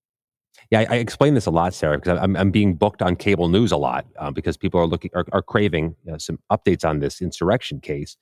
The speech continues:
And I explain that, you know, as a reporter, you know, I, I, I, I don't have political opinions to offer you. I don't have,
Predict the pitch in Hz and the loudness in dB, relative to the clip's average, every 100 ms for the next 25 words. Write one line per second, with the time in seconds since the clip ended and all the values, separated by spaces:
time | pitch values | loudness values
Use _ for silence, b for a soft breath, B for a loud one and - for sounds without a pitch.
0 | B B B 80 82 85 82 - 120 123 | B B B -2 0 -2 -6 -2 0 2
1 | 82 78 80 76 80 82 - 185 165 78 | 0 -2 -4 -6 -4 -6 -2 0 2 -2
2 | 87 - 80 - 82 76 - 80 - 82 | -4 -10 -14 -14 -14 -14 -12 -10 -6 -6
3 | - 113 113 110 113 - 117 120 113 110 | -2 -2 0 -2 -2 -2 0 2 2 -2
4 | - 117 113 95 - 87 82 73 67 73 | 0 0 2 0 0 -2 -2 -6 -6 -4
5 | 80 90 85 87 82 | -2 0 0 0 0